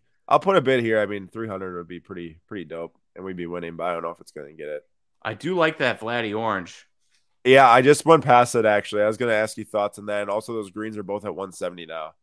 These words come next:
Speaker 2: Hey, sweet. I just want the, keep going up. Make
Speaker 1: <laughs>
Speaker 2: my orange a really good deal.
Speaker 1: There's a sick Lando Norris here. I, uh,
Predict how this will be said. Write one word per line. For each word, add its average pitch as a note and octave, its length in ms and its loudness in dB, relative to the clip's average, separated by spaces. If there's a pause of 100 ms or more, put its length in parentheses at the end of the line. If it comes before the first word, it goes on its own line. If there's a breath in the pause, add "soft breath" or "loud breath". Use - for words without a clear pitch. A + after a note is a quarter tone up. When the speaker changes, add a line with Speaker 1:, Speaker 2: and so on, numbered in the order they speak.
(360)
Speaker 2:
Hey, - 480 -10
sweet. - 420 -18 (1900)
I B2 140 0
just F3 220 -10
want D3 180 -4
the, A#2 200 -6
keep A3+ 280 -8
going C3 320 -2
up. C#3+ 260 -2 (960)
Make C3+ 200 -4
Speaker 1:
<laughs> - 0 -
Speaker 2:
my C#3 180 6
orange C#3 280 -4
a G#2 40 -12
really C3+ 260 -4
good G#2 220 -8
deal. F#2+ 240 -10 (1400 loud breath)
Speaker 1:
There's D3 160 4
a D#3 60 6
sick - 440 4
Lando C3+ 300 6
Norris A#2+ 420 2
here. A#2+ 240 2
I, A2+ 140 4
uh, G2+ 400 2